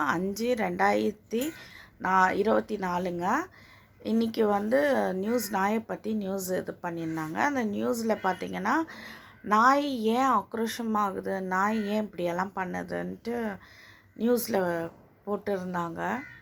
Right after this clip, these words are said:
நாய் மட்டும் அங்க ஆக்ரோஷமாகுது, மனுஷங்க ஆகலையா? சொல்லுங்க, யாருங்க ஆகாம இருக்காங்க? எல்லாமே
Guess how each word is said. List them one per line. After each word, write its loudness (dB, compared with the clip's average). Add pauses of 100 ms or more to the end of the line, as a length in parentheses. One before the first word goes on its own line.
(140)
நாய் -6
மட்டும் -8
அங்க -8
ஆக்ரோஷமாகுது, -4 (720)
மனுஷங்க -4 (120)
ஆகலையா? -4 (960)
சொல்லுங்க, -2 (800)
யாருங்க 2
ஆகாம 0
இருக்காங்க? -10
எல்லாமே -4